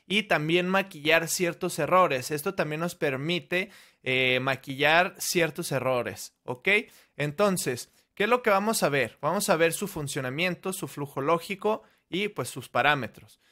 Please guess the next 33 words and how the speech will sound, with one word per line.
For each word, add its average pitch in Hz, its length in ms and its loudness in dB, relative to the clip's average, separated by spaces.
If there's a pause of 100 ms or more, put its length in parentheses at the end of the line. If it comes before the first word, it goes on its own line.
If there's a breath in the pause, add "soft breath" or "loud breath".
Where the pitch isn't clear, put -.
(180)
En 143 140 -2
este 185 280 0
caso 202 280 4
te 165 100 0
voy 170 200 4
a 190 60 2
decir 170 320 0
de 170 80 0
forma 156 400 0
gráfica 151 480 0
cómo 135 240 -6
funciona 196 680 -2 (300 soft breath)
y 202 120 -4
tenemos 185 400 0
una 185 140 0
entrada, 185 720 2 (300)
un 151 180 -4
procesamiento 147 720 -2
en 123 80 -6
paralelo. 165 640 2
Aquí 120 260 -8
vemos 131 280 -4
la 131 100 -4
señal 117 460 -6
seca, 175 580 -2 (140)
la 110 140 -4
señal 113 220 -8
mojada, 185 640 2 (400 soft breath)
la 110 120 -8
sumatoria 170 680 0
y 151 80 -2
su 127 140 -12
salida. 117 500 -4